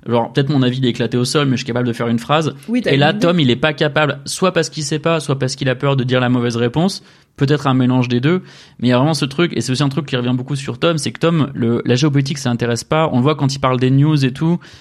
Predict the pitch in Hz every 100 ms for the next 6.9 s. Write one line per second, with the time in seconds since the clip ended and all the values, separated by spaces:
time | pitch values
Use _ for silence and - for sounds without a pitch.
0 | - - 135 143 143 165 139 127 127 -
1 | 170 175 170 - - 123 143 170 156 135
2 | - 156 135 127 190 196 - - _ -
3 | - 151 139 190 143 139 170 185 226 247
4 | 269 262 196 233 - 240 240 214 214 202
5 | 247 269 262 247 208 208 233 - 226 214
6 | 202 220 - - 180 175 165 139